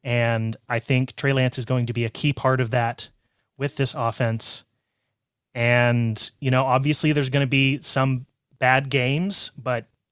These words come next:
much like any other quarterback has, but I think he will be a good enough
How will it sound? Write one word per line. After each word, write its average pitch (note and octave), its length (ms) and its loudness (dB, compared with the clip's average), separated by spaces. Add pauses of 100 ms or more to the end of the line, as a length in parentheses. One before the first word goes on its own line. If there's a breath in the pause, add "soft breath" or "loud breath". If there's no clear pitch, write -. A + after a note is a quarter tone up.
(140)
much B2+ 240 -4
like C3 260 0
any B2+ 220 -2
other B2 180 0
quarterback B2 500 0
has, C#3 540 0 (680 soft breath)
but B2+ 480 2 (220)
I B2 80 -2
think C#3 180 0
he C#3 100 2
will C3 120 0
be A#2 240 -2 (400)
a B2+ 80 -6
good C#3 240 0
enough C#3 420 0